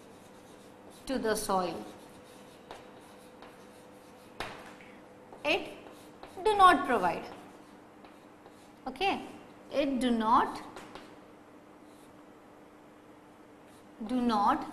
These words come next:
provide. What do not provide?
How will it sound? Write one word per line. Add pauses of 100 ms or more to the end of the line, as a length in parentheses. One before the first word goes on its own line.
(880)
provide. (2000)
What
do
not
provide?